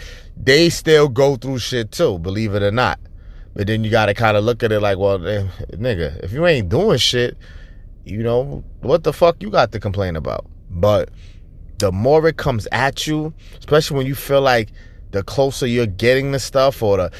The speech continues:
you have energy, right? Like, your energy level would be like, "Yo, I'ma get this done,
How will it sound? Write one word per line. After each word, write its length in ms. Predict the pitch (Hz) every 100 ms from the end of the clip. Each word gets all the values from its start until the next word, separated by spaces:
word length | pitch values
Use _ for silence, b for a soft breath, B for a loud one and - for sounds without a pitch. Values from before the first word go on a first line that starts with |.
| B
you 160 | 143 202
have 220 | 175 156
energy, 420 | 175 185 165 117
right? 300 | 113 139 165
Like, 180 | 120 113
your 140 | 147 -
energy 400 | 151 156 135 143
level 320 | 147 143 143
would 140 | 123
be 120 | 120 135
like, 320 | 120 110 107
"Yo, 160 | 131
I'ma 200 | 120 120
get 260 | 117 113 -
this 240 | 147 127
done, 380 | - 135 131 127